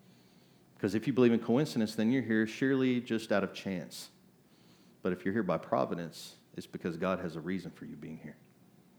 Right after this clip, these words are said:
And that changes everything. See, by chance, you just leave it up. You have no idea what tomorrow holds. By providence, you do know what tomorrow holds because you know what Jesus is trying to do.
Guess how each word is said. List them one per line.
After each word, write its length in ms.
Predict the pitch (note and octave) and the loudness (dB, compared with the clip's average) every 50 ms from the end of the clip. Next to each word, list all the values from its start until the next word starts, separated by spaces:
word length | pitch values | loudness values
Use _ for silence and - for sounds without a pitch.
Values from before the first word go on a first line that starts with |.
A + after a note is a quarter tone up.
| - - - - - - - - - - - - - - | -20 -20 -20 -20 -20 -20 -20 -20 -20 -20 -20 -18 -14 -8
And 120 | D#2+ E2+ | -4 -2
that 140 | F#2+ G2+ - | -2 -2 -2
changes 380 | - A#2 G#2 G2+ F#2 F2 D2+ | -2 -2 -2 -2 -2 -2 -4
everything. 420 | E2+ E2 D2+ D#2+ - - D2+ D2 - - - - - - _ _ - _ _ _ - - - | -4 -6 -6 -8 -12 -12 -14 -14 -16 -18 -20 -20 -20 -20 _ _ -20 _ _ _ -20 -8 -2
See, 120 | - D3+ | 0 4
by 120 | C3 B2 A2 | 6 4 4
chance, 480 | - - - E3 E3 D3 A#2+ - - | 4 2 0 0 2 0 0 0 0
you 60 | B2 | 0
just 180 | A2+ A2+ A2 - | 0 0 2 2
leave 140 | A#2 A2 G#2+ | 2 4 4
it 80 | A2+ | 4
up. 180 | A2+ G2 - - | 4 4 2 2
You 120 | G#2+ A2+ | 2 2
have 100 | A2+ G#2+ | 2 2
no 280 | G2+ G#2 G#2+ G#2+ A2 G#2+ | 2 2 2 2 2 2
idea 320 | - G2 F#2+ F#2 G#2+ G#2+ | 2 2 2 4 4 4
what 200 | G2+ F#2+ F2+ F2 | 4 4 0 -2
tomorrow 320 | - - F#2 F2+ F2+ F2+ F2 | -2 -4 -2 0 0 0 0
holds. 300 | F#2 F#2+ F#2+ F2+ - - - - - - - | 0 0 -2 -2 -4 -8 -18 -20 -20 -10 -2
By 140 | - F#2+ F#2+ | 0 2 2
providence, 560 | F#2 - A2+ G#2 A2+ A2+ G#2 F#2+ F2 - - | 2 2 2 2 4 4 2 0 -2 -2 -4
you 80 | - G2+ | -6 -4
do 160 | E2 G2+ G#2 | 0 0 0
know 140 | G2+ F2 D#2+ | 0 0 -2
what 180 | D#2+ D#2+ D#2 - | -2 -4 -6 -8
tomorrow 260 | - E2 E2 E2 D#2 | -6 -4 -4 -4 -4
holds 340 | D#2 E2 D#2 D#2 - - - - - - - | -4 -6 -8 -8 -10 -14 -20 -20 -20 -20 -10
because 200 | - - F#2 E2 | -6 -6 -4 -2
you 80 | G2 | 0
know 120 | G#2 G2+ G2 | 0 2 2
what 140 | F#2 E2 | 0 0
Jesus 340 | D#2+ F2+ F#2 F2+ E2 D#2+ - | -2 -4 -4 -4 -6 -8 -10
is 80 | E2+ - | -12 -10
trying 260 | - - E2 E2 D#2+ | -8 -6 -6 -6 -6
to 80 | D#2 D#2+ | -6 -6
do. 240 | D#2+ F#2 F#2 E2+ | -4 -2 -2 -4